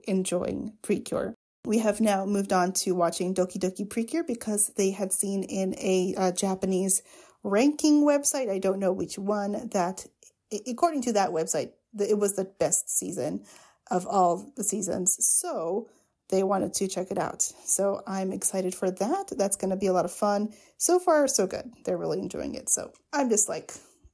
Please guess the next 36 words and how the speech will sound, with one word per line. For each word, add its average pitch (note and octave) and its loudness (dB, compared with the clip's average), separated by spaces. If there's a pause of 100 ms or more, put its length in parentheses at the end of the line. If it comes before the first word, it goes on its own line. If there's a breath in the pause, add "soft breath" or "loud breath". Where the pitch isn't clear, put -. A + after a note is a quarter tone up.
over G3+ 0
the F#3+ 0
moon, F3+ 0
so G3+ 2
happy - -6
that - -4 (720 soft breath)
this - 2
turn A3 -2
of A3+ 0
events E4 4
has - -2
happened, - -12
you G#3 -4
know, G#3 0
and A3+ 2 (840)
I B3 2
truly C#4+ 0
don't A#3 2
care G3 -2
what F#3 0
anyone F#3+ -4
thinks F#3 -4
about - -6
Delicious G3+ -4
Party G3+ -2
Precure G#3 -2
in G3 -2
the F#3+ -2
negative, C#4 2 (400 soft breath)
because C4+ 2 (300)
it's C#4 0
the D4 -2
season G#3+ -2
that G3+ 0
got E3+ -2
my G3 -6